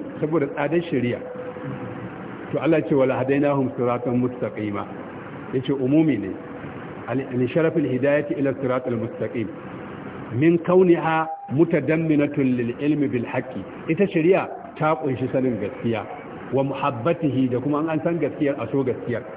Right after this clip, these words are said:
Wani ya san gaskiyar amma yake bijirewa gaskiya. To, ita shari'a ta kunshi ka san gaskiya, sannan ka so gaskiyar. "Wa isarihi",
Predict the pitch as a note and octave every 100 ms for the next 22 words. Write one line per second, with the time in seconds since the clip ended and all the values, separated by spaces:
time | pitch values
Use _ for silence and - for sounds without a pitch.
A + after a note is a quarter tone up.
0 | - - B2 D#3 D#3+ D#3+ E3 D3 - C#3
1 | A#2 C3 C3 A#2+ A#2 A2+ G#2+ G2 - G#2
2 | - - - - - C3 C#3+ F3+ D#3+ D#3
3 | D3 D3+ D#3+ C#3 B2+ D#3+ B2 C#3+ C#3 G2+
4 | - D3+ - - - - A#2+ D#3 D#3 A#2
5 | D3+ C#3 A2+ - G#2+ - - - - -
6 | - - C3 - F3+ F3 F#3 F3 D3 C3
7 | B2